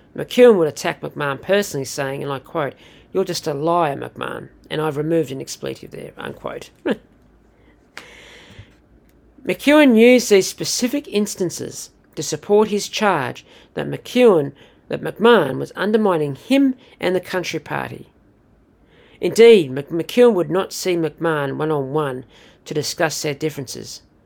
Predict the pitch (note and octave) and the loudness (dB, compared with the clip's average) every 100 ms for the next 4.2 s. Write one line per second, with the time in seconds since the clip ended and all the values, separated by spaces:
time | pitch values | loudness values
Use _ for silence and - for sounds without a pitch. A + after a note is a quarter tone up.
0 | _ _ _ _ _ _ D#3 - A3 E3 | _ _ _ _ _ _ -10 2 4 4
1 | A#2 - - - E3+ F#3 F3+ - - F#3+ | 2 -12 -16 -10 -6 -2 -2 -2 -4 -4
2 | - E3 E3+ F3+ D#3+ C#3+ - - _ E3+ | -4 -8 -4 -2 -2 -4 -10 -20 _ -6
3 | - - - F#3 D#3 C3+ D#3 D#3+ - F3 | -4 -8 -2 0 0 -2 -6 -6 -4 -2
4 | C#3 | -2